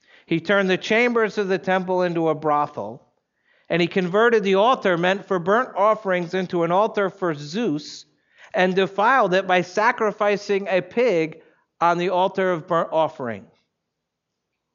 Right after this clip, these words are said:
And this kind of stuff went on for ten years, fueling the Jews' hatred of both the Syrians and the Romans, which charged the messianic atmosphere into which Jesus came.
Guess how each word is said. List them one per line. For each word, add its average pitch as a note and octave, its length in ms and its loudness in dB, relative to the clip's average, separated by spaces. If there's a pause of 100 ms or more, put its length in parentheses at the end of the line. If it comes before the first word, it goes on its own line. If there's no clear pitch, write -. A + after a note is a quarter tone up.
(400)
And E3+ 200 0
this B3+ 200 -2
kind A3+ 320 -2
of G3+ 100 -4
stuff - 400 -4
went G3+ 160 0
on F#3+ 160 0
for E3 220 -8
ten A3+ 460 -4
years, G#3 640 -10 (960)
fueling G#3+ 880 0
the D3+ 140 -2
Jews' G3 420 -4
hatred F3 640 -6 (580)
of E3+ 200 0
both F3+ 260 0
the D#3+ 100 -2
Syrians F#3+ 760 -2 (300)
and G3+ 220 0
the G3 80 2
Romans, F3+ 720 -2 (600)
which - 320 -4
charged G#3 580 0
the D#3+ 80 -2
messianic F3+ 760 0
atmosphere E3 580 0
into D3 160 -2
which D3+ 280 -4
Jesus D3+ 460 -8
came. C3+ 460 -8